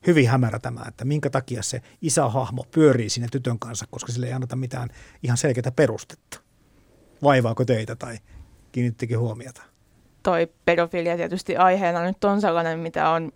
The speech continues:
Speaker 2: kirjallisuudessa sinänsä helpompi käsitellä, että en välttämättä olisi
Speaker 1: Niin.
Speaker 2: Valko-, Valkokankaalla halunnutkaan nähdä edes mitään siihen vihjaavaa tietenkään, mut tota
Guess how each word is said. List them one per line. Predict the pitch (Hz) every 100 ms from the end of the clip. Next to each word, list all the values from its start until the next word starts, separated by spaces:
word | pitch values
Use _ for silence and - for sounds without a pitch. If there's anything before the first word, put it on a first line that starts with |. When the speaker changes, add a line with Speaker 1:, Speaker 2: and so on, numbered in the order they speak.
| -
Speaker 2:
kirjallisuudessa | 170 165 165 180 180 165 175 185
sinänsä | 170 165 175
helpompi | 185 151 165 170 170
käsitellä, | 170 185 156 160 165
että | -
en | - 151
välttämättä | 160 - 226 220 190
olisi | 180 202
Speaker 1:
Niin. | 170 _ -
Speaker 2:
Valko-, | 135 175 190 -
Valkokankaalla | 185 190 190 180 170 165 170 -
halunnutkaan | 175 170 170 160 - 165 160 170 _ - -
nähdä | 170 180
edes | 175 170 170
mitään | 170 156 156
siihen | 156 165 165
vihjaavaa | 175 233 262 247 220 214 226 - - - -
tietenkään, | 202 196 190 190 185 185 185 _ _ _ -
mut | 180 165 -
tota | 131 127 - 147